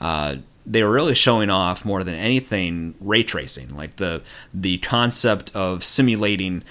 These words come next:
light and the way it comes in and projects and bounces off,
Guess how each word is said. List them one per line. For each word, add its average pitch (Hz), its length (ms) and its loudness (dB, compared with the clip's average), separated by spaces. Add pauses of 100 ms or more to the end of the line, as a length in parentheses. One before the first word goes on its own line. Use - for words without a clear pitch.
(240)
light 92 560 -2
and 92 180 -4
the 92 80 -4
way 104 220 -2
it 90 80 -8
comes 98 340 -2
in 92 220 -4
and 87 120 -8
projects 101 560 -2
and 92 280 -6
bounces 87 480 -4
off, 80 340 -8